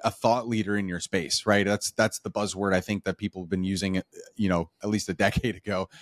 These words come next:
um, you know, but, but even still today, being an authority in your space is more than just being seen as an authority. It's the way in which businesses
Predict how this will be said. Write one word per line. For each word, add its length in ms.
um, 460
you 140
know, 120
but, 280
but 260
even 260
still 360
today, 540
being 220
an 80
authority 640
in 200
your 240
space 540
is 260
more 240
than 200
just 300
being 240
seen 380
as 160
an 120
authority. 580
It's 220
the 120
way 280
in 140
which 260
businesses 680